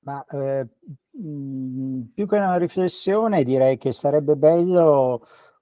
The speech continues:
pubblicare, eh, mi sembrava interessante il, eh, mi sembrava che, eh,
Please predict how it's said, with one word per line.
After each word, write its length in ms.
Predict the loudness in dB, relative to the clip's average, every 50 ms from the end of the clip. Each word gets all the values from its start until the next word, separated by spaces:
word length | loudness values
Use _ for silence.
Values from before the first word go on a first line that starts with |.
| _ _
pubblicare, 1160 | -8 -8 -6 -4 -2 -2 -2 2 4 4 4 4 4 2 2 2 2 2 2 2 0 0 -2
eh, 1800 | -6 -8 -6 -4 -4 -2 -2 -2 -2 -2 -2 -4 -4 -4 -4 -6 -6 -6 -6 -6 -6 -6 -8 -8 -10 -12 -14 -14 -14 -14 -14 -16 -16 -18 -20 -20 _ _ _ _ _ _ _ _ _ _ _ _
mi 100 | -8 -6
sembrava 440 | -4 0 2 4 6 8 8 8 6
interessante 1300 | 4 2 2 2 2 2 0 0 0 0 2 2 2 0 -2 -4 -4 -2 0 0 2 2 0 0 -2 -6
il, 340 | -6 -4 -4 -2 -2 -2 -2
eh, 1000 | -2 -2 -2 -2 -2 -4 -4 -4 -6 -6 -6 -6 -6 -8 -8 -8 -10 -12 -14 -14 -12
mi 100 | -10 -8
sembrava 480 | -4 0 4 8 8 8 8 8 6 4
che, 440 | 2 -2 -2 0 0 0 0 -2 -4
eh, 680 | -4 -2 0 0 0 0 0 -2 -2 -4 -4 -6 -8